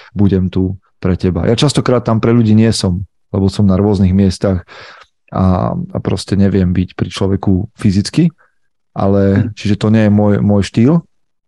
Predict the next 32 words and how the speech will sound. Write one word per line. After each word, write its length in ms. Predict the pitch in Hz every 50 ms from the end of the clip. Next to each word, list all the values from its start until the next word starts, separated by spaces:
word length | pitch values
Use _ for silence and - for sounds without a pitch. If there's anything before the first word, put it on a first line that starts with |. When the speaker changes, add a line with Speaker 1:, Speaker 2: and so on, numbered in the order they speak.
| _ _ _ _
Speaker 1:
že 160 | - 101 107
by 80 | 98 95
som 160 | - 104 104
niekoho 400 | 104 101 - 110 104 104 107 104
viedol 400 | 95 95 107 107 98 107 104 98
za 160 | 98 101 98
ruku 320 | 104 101 - - 110 104
alebo 320 | 101 98 95 95 98 95 98
že 320 | 95 98 104 98 98 98
ho 160 | 98 90 98
držal 400 | 98 95 90 - - 95 101 92
za 160 | 95 95 98 92
ramena 320 | 95 92 95 95 95 92
vtedy, 320 | 87 - - 98 95 92
keď 140 | - - 95 -
tie 160 | - - 101 - - -
veci 320 | 101 98 90 - - -
sú 80 | 98 -
ťažké, 400 | - 98 95 - - - 156 151 - - - - - -
ale 240 | - - 101 104 104
viem 320 | 98 113 113 110 110 107 98
povedať 340 | - 107 104 104 98 101
ľuďom 380 | 98 98 101 101 95 98 92 95
priamo, 400 | 90 98 98 95 95 92 92 92
že, 320 | 85 - 98 92 92 107 -
že 220 | - - - 92
toto 320 | - - 110 - - 113 101
ja 80 | 98
v 80 | 95 -
tebe 180 | - 101 90
vidím 400 | 95 85 101 92 90 95 95 92
ako 380 | - - 87 - - 98 90 82